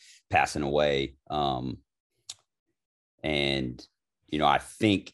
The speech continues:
meeting him and, and seeing the impact that we, that we had on him and his family, we're still super close with his mom and dad and his brother. And,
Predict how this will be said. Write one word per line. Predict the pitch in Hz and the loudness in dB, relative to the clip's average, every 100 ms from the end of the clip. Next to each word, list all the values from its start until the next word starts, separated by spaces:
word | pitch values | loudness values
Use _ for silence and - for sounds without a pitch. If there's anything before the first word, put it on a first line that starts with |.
| _ - | _ 0
meeting | 98 98 90 | 4 4 4
him | 82 95 92 90 | 2 0 2 0
and, | 80 76 | -2 -4
and | 80 73 | -6 -2
seeing | 92 87 | 0 2
the | 80 | 2
impact | 82 82 76 73 | 2 4 2 2
that | 76 | -2
we, | 73 | 0
that | 67 73 | 0 0
we | 73 | 2
had | 76 76 | 2 2
on | 71 | 0
him | 78 76 | -4 -4
and | 73 | -4
his | 71 | -4
family, | 78 80 78 | -2 0 0
we're | 73 | -2
still | - 78 | -4 -6
super | 71 87 76 | -2 -2 -2
close | - 78 73 | 2 2 2
with | 71 | -4
his | 73 | -4
mom | 76 76 | 0 0
and | 71 | 2
dad | 73 73 | 2 2
and | 71 | -2
his | 65 | -2
brother. | 78 73 76 | 0 2 2
And, | 71 | 0